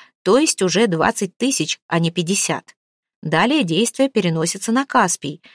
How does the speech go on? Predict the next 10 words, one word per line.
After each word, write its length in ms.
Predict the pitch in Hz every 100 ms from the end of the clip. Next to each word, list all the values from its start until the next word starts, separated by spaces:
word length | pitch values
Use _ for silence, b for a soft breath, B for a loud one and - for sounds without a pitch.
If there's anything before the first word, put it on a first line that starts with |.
| b -
и 120 | 170
здесь 440 | 151 160 254 254
местное 360 | 175 175 - 165
население 580 | 170 - 220 202 165 147
представлено 760 | 170 165 - 208 208 196 185 -
не 140 | 196
разбойниками, 720 | 175 156 156 196 269 285 262
как 240 | 240 220 226
у 40 |
сербы, 460 | - 220 170 156